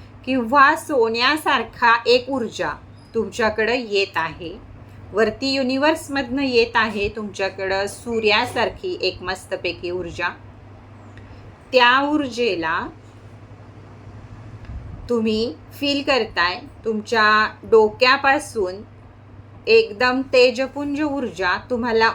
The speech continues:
ऊर्जा देतीये, बलवान बनवतीये. या पद्धतीचं तुम्ही इमॅजिन करा की एक ऊर्जा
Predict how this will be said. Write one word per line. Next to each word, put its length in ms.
ऊर्जा 460
देतीये, 640
बलवान 640
बनवतीये. 720
या 180
पद्धतीचं 920
तुम्ही 480
इमॅजिन 680
करा 480
की 400
एक 220
ऊर्जा 640